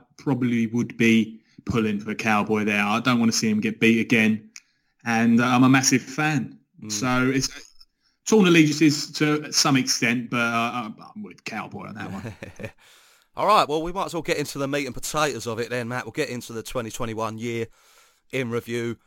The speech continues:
Speaker 2: I'll start us off. I'll start us off strong, actually. It's probably, I think we both agree, the fight of the year. That's that featherweight division, Volkanovski picking up the win against Brian, Brian Ortega. That was back in September, so a little while ago, but a huge event.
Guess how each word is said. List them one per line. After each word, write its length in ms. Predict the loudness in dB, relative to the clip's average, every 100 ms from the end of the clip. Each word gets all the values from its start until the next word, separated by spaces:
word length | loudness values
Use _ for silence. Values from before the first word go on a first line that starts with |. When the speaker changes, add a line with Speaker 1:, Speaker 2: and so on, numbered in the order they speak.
| _ -12
Speaker 2:
I'll 100 | -8
start 320 | 2 4 4
us 160 | -2
off. 180 | -2 -2
I'll 60 | -2
start 220 | -2 -2
us 100 | -2
off 100 | -10
strong, 640 | -10 -12 -6 -4 -4 -8 -12
actually. 460 | -14 -12 -12 -10 -10
It's 320 | -12 -18 _ -16
probably, 640 | -6 -4 -4 -6 -8 -10 _ _ _
I 60 | -16
think 100 | -12
we 60 |
both 200 | -8 -8
agree, 300 | -10 -10 -10
the 80 | -10
fight 300 | -8 -6 -6
of 60 | -8
the 60 | -10
year. 280 | -10 -10 -12 _ _ _
That's 380 | -14 -14 -16 -12
that 240 | -12 _
featherweight 440 | -6 -4 -2 -4 -6
division, 440 | -12 -10 -10 -10
Volkanovski 640 | -6 -6 -8 -12 -12 -10
picking 300 | -6 -6 -6
up 100 | -10
the 80 | -12
win 360 | -10 -8 -8 -10 _ _ _ -16
against 440 | -6 -6 -6 -6
Brian, 420 | -4 -4 -4 -10
Brian 220 | -10 -10 -10
Ortega. 400 | -10 -8 -8 -8
That 100 | -10
was 60 |
back 200 | -10 -12
in 100 | -10
September, 640 | -12 -12 -10 -6 -6 -6 -8
so 240 | -8 -6
a 20 |
little 220 | -6 -8
while 180 | -6 -6
ago, 300 | -6 -6 -6
but 160 | -6 -12
a 40 |
huge 300 | -10 -12 -10
event. 300 | -10 -8 -10